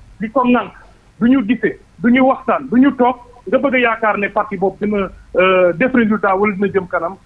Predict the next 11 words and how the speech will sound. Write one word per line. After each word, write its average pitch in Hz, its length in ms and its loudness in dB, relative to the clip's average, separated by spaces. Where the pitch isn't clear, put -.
loolu, 202 520 0
euh, 190 160 0
problème 190 400 0
la 165 80 -4
déjà. 156 380 -10
Donc 240 260 -2
encore 247 300 0
une 226 140 -6
fois 196 260 -2
pour, 220 220 0
euh, 202 240 2